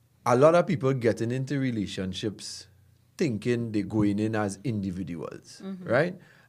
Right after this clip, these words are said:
Speaker 1: And the problem for me is that you all are not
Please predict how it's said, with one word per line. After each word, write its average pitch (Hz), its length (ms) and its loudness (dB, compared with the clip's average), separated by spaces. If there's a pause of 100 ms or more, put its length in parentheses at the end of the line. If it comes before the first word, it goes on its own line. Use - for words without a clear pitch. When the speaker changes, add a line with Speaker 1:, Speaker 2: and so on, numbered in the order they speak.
(140)
Speaker 1:
And 98 480 0 (400)
the - 100 -4
problem 180 440 4
for 190 120 -2
me 170 220 0
is 95 420 -2 (280)
that 101 380 -4
you 104 300 0
all 151 120 6
are 143 100 4
not 113 500 -2